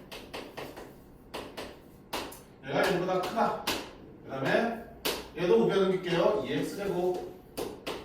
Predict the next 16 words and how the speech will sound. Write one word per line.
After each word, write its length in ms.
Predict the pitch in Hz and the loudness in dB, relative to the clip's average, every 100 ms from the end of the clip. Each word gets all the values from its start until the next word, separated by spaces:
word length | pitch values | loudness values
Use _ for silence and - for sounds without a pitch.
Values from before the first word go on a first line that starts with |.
| - | -10
빼기 320 | - 196 196 | -6 -4 -2
이 120 | 135 | -2
엑스, 580 | 131 135 - - 113 - - - - - - - - | -2 -2 -6 -8 -6 -6 -6 -10 -12 -12 -12 -14 -12
칠 260 | 190 190 | -6 -2
마이너스 420 | 190 156 156 143 135 | 0 0 -2 -6 -6
A. 60 | 95 90 - 117 | -8 -8 -8 -8
얘보다 240 | 113 143 | -4 -4
크다. 120 | - - - - - - - - - - - - - - - - - - - - - - | -4 -6 -10 -12 -14 -14 -12 -6 -4 -4 -12 -18 -20 -20 -20 -20 -20 -20 -20 -20 -20 -8
자, 200 | - 180 | 4 6
근데 460 | - 254 240 233 190 | 6 6 6 6 4
이 160 | 226 208 | 4 8
연립부등식 720 | 247 254 262 233 240 233 180 | 8 8 4 0 0 0 2
해가 360 | 185 202 - | 4 6 6
모든 440 | - 226 302 302 262 | 4 4 6 6 4
실수란 560 | - 226 - 214 190 | 4 2 4 6 6
뜻이잖아. 600 | - 135 131 117 117 - | 4 0 -2 -2 -2 -4